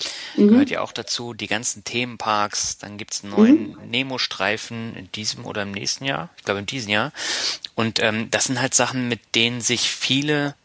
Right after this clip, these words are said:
Speaker 2: Neuanleger auch gar nicht beschäftigen. Was steckt denn hinter diesem Unternehmen? Ähm, wie breit ist das denn in sich schon aufgestellt? Und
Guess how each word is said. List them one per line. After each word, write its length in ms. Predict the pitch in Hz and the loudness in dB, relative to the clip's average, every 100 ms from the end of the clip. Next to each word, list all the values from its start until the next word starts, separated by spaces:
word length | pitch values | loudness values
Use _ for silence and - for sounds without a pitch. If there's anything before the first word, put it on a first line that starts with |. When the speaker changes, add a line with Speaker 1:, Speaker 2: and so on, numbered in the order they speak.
| _ | _
Speaker 2:
Neuanleger 600 | 101 101 113 113 113 107 | -2 0 2 2 2 2
auch 100 | 85 | 0
gar 140 | - 101 | 0 0
nicht 140 | - | 0
beschäftigen. 560 | 101 - 117 - 92 90 | -2 0 -2 -4 -6 -2
Was 200 | 95 - | 2 4
steckt 320 | - 117 - | 4 2 0
denn 140 | 104 101 | -4 -2
hinter 320 | 120 160 135 | -2 0 -2
diesem 300 | 104 92 98 | -2 -4 -6
Unternehmen? 520 | 98 92 92 98 95 - - - - | -8 -6 -6 -6 -6 -6 -6 -6 -4
Ähm, 360 | 101 95 95 87 | 0 0 -2 -8
wie 120 | 107 | -6
breit 320 | 104 104 113 117 | -2 2 2 2
ist 180 | - | 0
das 140 | 120 - | 0 2
denn 240 | 110 104 - | 0 0 -10
in 200 | 131 120 | -12 -4
sich 220 | 104 143 - | 0 4 4
schon 200 | - - | 2 -6
aufgestellt? 640 | - - - 92 87 | -8 -2 -2 0 -2
Und 100 | 95 | -4